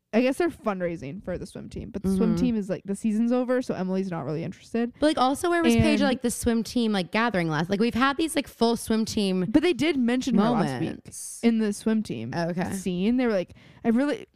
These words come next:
Speaker 1: 'cause Emily says, "I really hope your mom got Paige jumping off the blo-," I just
Speaker 2: Oh.
Speaker 1: watched this episode with my friend, so everything's fresh on my brain.
Speaker 2: Okay.
Speaker 1: But she mentions Paige, but the Paige isn't at the party.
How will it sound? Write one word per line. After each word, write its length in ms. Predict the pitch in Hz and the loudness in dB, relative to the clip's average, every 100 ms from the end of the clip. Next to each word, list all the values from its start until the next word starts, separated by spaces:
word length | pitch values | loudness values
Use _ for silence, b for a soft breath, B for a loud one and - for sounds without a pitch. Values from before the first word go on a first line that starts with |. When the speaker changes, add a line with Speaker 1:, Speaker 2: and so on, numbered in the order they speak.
| - | -6
Speaker 1:
'cause 160 | 269 208 | -6 -4
Emily 280 | 247 285 269 | 0 0 0
says, 160 | 240 - | -2 -2
"I 80 | 208 | 0
really 300 | 214 220 247 | 2 0 0
hope 200 | 254 220 | -2 -4
your 80 | 214 | -8
mom 520 | 208 185 180 180 202 - _ _ _ _ _ _ | -6 -6 -6 -6 -8 -12 _ _ _ _ _ _
got 240 | 208 185 - | -4 -4 -2
Paige 500 | 214 202 180 185 - | -2 0 -2 -6 -6
jumping 320 | 185 180 185 | -6 -4 -6
off 240 | 170 160 | -6 -8
the 140 | - 156 | -8 -8
blo-," 140 | - - | -4 0
I 100 | 233 | 0
just 260 | 202 233 | 2 2
Speaker 2:
Oh. 80 | 196 | 4
Speaker 1:
watched 200 | 185 185 | 4 2
this 120 | 156 | -2
episode 300 | 151 - - | -6 -6 -4
with 100 | 175 | -4
my 120 | 180 - | -4 -6
friend, 300 | - 67 - | -8 -10 -10
so 80 | - | -8
everything's 500 | - 190 185 180 156 - | -6 -6 -8 -8 -12 -16
fresh 300 | - - - | -12 -10 0
on 60 | |
my 180 | 175 165 | 2 2
brain. 180 | 165 180 | 0 -2
Speaker 2:
Okay. 220 | - 180 - b b b b b _ | -2 -4 -6 b b b b b _
Speaker 1:
But 300 | 233 214 180 - _ _ _ _ _ _ _ _ _ _ _ _ _ | 2 2 0 -6 _ _ _ _ _ _ _ _ _ _ _ _ _
she 160 | - 262 | 0 2
mentions 440 | 254 294 277 226 | 2 0 0 -2
Paige, 280 | 214 180 190 | -2 -4 -2
but 120 | 220 | -4
the 40 | |
Paige 300 | - 254 269 | 0 0 2
isn't 160 | 254 262 | 0 0
at 140 | 240 | -2
the 60 | - | -4
party. 500 | - 254 233 - - | -2 -2 -2 -8 -20